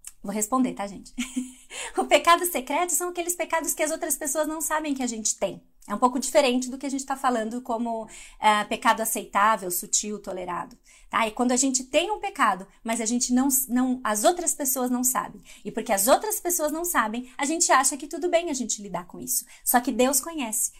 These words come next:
Deus conhece o nosso coração e sabe tudo que é aqui, aquilo que a gente pensa, faz e age. Então não dá pra gente fugir de Deus. É, a gente precisa, então, pensar em todas essas coisas.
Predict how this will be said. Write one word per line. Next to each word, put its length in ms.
Deus 220
conhece 440
o 20
nosso 240
coração 440
e 60
sabe 300
tudo 240
que 80
é 40
aqui, 200
aquilo 320
que 100
a 60
gente 340
pensa, 420
faz 460
e 80
age. 340
Então 160
não 80
dá 160
pra 140
gente 200
fugir 400
de 120
Deus. 380
É, 40
a 60
gente 240
precisa, 420
então, 260
pensar 460
em 80
todas 300
essas 280
coisas. 520